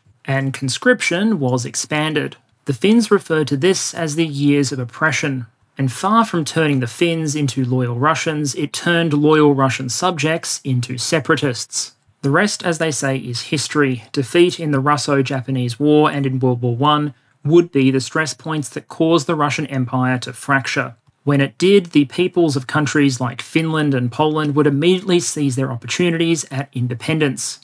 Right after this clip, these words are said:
The civil war that followed would be a demographic and industrial disaster for the former Russian Empire.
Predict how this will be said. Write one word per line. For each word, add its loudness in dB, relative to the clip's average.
The 2
civil 2
war 2
that -2
followed 2
would 2
be 4
a 2
demographic 0
and -4
industrial 0
disaster 0
for -4
the -2
former 0
Russian -6
Empire. 0